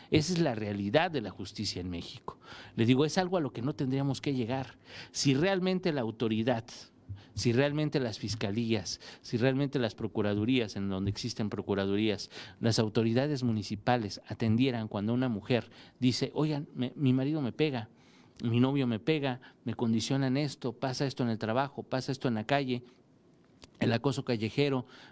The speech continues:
ocurre esto", si realmente la autoridad actuara desde el principio y sancionara verdaderamente a quien incurre en este tipo de, de conductas delictivas o como quiera llamarlos, de delitos, el,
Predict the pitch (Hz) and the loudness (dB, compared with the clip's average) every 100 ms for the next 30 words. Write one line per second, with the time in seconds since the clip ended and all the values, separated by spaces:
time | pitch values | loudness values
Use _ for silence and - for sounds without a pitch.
0 | - - - 120 - 147 147 147 - 107 | -8 -8 2 2 4 2 2 0 -4 -10
1 | - 135 127 170 160 156 151 123 110 123 | -2 0 2 2 0 0 0 0 2 0
2 | 110 117 123 104 - - - - - - | 2 0 -2 -6 -16 -20 -20 -10 -8 -8
3 | - 156 160 156 120 107 104 95 101 98 | -2 2 2 2 -2 -2 -4 -4 -6 -4
4 | 117 107 101 90 - - - 117 117 123 | -4 -4 -6 -8 -14 -16 2 4 4 4
5 | 127 - 131 131 185 196 135 110 107 110 | 2 2 2 2 2 2 2 0 -2 0
6 | 139 143 123 135 139 127 104 - 98 117 | 0 2 2 0 0 -4 -6 -6 -4 -2
7 | 110 110 - 120 107 156 170 131 95 - | -2 -4 0 2 2 2 2 0 -4 -10
8 | - - - 110 135 127 127 - 120 - | -18 -18 -4 2 2 2 -4 0 0 2
9 | 107 98 92 90 - - - - - 107 | 0 0 -2 -6 -10 -18 -18 -16 2 4
10 | 107 113 117 151 147 - 127 110 101 98 | 4 4 4 2 0 -2 -2 -2 -4 -6
11 | - 131 120 110 101 98 98 - 131 110 | 0 0 2 -2 -4 -2 -2 2 2 2
12 | 98 101 101 107 104 92 92 101 135 - | -2 -2 -2 -2 -4 -4 -2 2 0 0
13 | 113 - - - - - - - - - | -8 -6 -12 -14 -20 -20 -20 -18 -14 -2
14 | 120 123 | 2 2